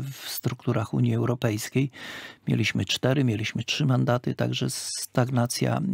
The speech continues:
występuje. E, trudno tutaj tak jednoznacznie powiedzieć, czy,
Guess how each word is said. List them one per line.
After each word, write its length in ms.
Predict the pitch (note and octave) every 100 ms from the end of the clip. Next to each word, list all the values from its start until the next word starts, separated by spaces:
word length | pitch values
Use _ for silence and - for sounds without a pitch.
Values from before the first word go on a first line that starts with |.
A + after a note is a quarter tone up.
| C#3+
występuje. 760 | B2 B2+ - B2+ B2 B2 C3+ C#3+ - - - - -
E, 40 | - - - _
trudno 500 | F#3 F#3 G#3 F#3+ F#3
tutaj 480 | - E3+ D#3 D3 C#3+
tak 280 | D3 B2+ D3
jednoznacznie 760 | C3+ C3 B2+ C#3 B2+ - C3+
powiedzieć, 580 | A#2+ A#2+ B2 C3 B2+ B2+
czy, 480 | - - B2 B2